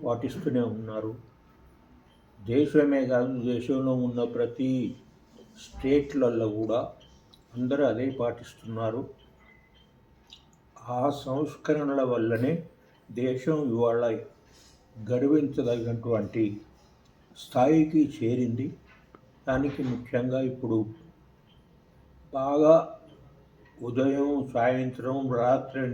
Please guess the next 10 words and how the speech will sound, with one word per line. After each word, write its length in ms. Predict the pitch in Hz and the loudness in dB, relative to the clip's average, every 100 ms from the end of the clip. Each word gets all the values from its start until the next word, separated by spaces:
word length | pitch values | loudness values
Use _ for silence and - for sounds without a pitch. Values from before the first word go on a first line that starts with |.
| 120 | -4
నిద్రలో 420 | 123 127 143 143 131 | -4 -2 2 4 2
కూడా 200 | 127 147 156 | 2 2 2
ఆయన 240 | 135 131 123 123 127 | 0 -2 -4 -4 -2
కలలో 340 | 127 147 147 135 - - _ _ - 131 | 2 2 2 0 -8 -20 _ _ -10 -2
మోడీ 240 | 135 147 139 | 2 4 6
గారే 320 | 135 127 139 127 123 | 6 4 2 2 0
దేశం, 280 | 123 143 143 117 127 | 0 0 0 -2 -2
దేశం, 300 | 135 135 135 113 | 0 0 0 -2
దేశం 280 | 123 - 131 120 | -4 -2 -2 -2
అని 120 | 131 | -8